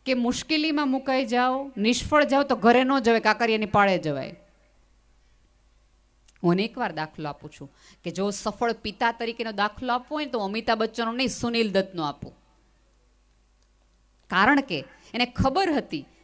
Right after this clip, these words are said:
કે એનો દીકરો ડ્રગ્સમાં હતો, એના દીકરાને કેટલી બધી સ્ત્રીઓ સાથે સંબંધ હતા, એનો દીકરો જેલમાં જાય એમ હતો, એના દીકરાને આતંકવાદીઓ સાથે સંબંધ હતા,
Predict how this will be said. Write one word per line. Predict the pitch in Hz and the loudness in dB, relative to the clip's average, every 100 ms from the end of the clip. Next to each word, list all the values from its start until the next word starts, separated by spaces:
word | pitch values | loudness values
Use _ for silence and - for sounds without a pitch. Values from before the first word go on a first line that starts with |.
| _ - | _ -6
કે | 196 | -2
એનો | 220 240 247 | 0 0 0
દીકરો | 226 233 254 254 | -2 -4 2 4
ડ્રગ્સમાં | 233 156 196 247 247 277 254 220 | 4 2 2 4 2 2 2 2
હતો, | 185 - 208 262 | -2 -2 0 0
એના | 208 214 | 0 -2
દીકરાને | 214 196 214 220 240 | -2 -2 -2 -2 -2
કેટલી | 233 220 262 | -2 -4 -2
બધી | 277 277 | -2 -2
સ્ત્રીઓ | 247 226 233 | -4 -4 -4
સાથે | 226 226 220 | -2 -4 -4
સંબંધ | - 202 226 254 | -2 0 2 2
હતા, | 208 220 214 | -2 -2 -2
એનો | 214 | -4
દીકરો | 208 220 214 | -2 2 2
જેલમાં | 156 190 240 277 202 | 4 4 6 4 2
જાય | 202 | 0
એમ | 196 190 | -2 -2
હતો, | 220 | -4
એના | 214 | -2
દીકરાને | 202 196 220 214 | -2 -2 0 0
આતંકવાદીઓ | 180 254 262 302 294 285 | 0 -2 0 0 0 -2
સાથે | 240 220 | -2 -4
સંબંધ | 202 208 196 | -4 -4 -4
હતા, | 190 226 | -2 -2